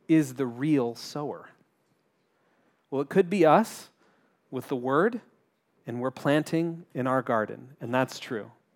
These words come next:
But I would say that the original, the true sower is, is our Heavenly Father,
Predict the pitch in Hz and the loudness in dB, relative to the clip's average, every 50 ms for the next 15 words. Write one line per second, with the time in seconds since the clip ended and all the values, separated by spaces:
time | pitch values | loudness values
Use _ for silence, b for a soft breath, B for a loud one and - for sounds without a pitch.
0 | _ _ b b b b b b b b b b b b b b b b b b | _ _ b b b b b b b b b b b b b b b b b b
1 | - 135 160 202 233 226 208 - - - 190 190 196 190 165 156 143 - 143 131 | 6 8 10 10 10 8 6 4 4 6 8 8 8 8 6 2 0 0 0 -2
2 | 127 127 135 156 165 156 165 170 170 170 175 175 156 127 117 - - - - 180 | 0 0 0 -2 -2 -2 -2 -2 -2 -2 -2 -4 -6 -6 -8 -8 -8 -8 -6 -6
3 | 185 175 - - - 165 147 139 120 113 110 107 117 123 107 - - _ _ 170 | -6 -6 -8 -8 -4 -2 -2 -2 -2 -4 -4 -6 -8 -10 -10 -12 -16 _ _ 4
4 | 190 190 127 101 98 - - - - 117 113 104 113 110 110 107 104 98 92 - | 4 4 4 2 -4 -12 -20 -10 -6 -6 -4 -4 -4 -4 -6 -8 -10 -10 -12 -10
5 | - 101 92 95 95 95 - - | -10 -10 -10 -10 -14 -18 -20 -20